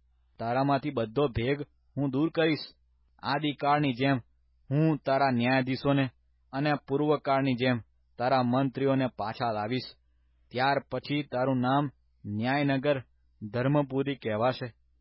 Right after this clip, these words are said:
સિયોન ઇન્સાફથી અને પ્રભુ પાસે તેના પાછા ફરનારા ન્યાયપણાથી ઉદ્ધાર પામશે.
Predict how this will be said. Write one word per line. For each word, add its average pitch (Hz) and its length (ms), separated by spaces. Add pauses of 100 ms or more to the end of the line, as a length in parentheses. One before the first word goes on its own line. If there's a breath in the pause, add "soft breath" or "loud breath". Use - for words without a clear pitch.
(300)
સિયોન 143 560 (240)
ઇન્સાફથી 143 840 (240)
અને 139 220
પ્રભુ 120 360
પાસે 135 360
તેના 131 260
પાછા 117 420
ફરનારા 127 560
ન્યાયપણાથી 127 840 (340)
ઉદ્ધાર 113 460
પામશે. 117 500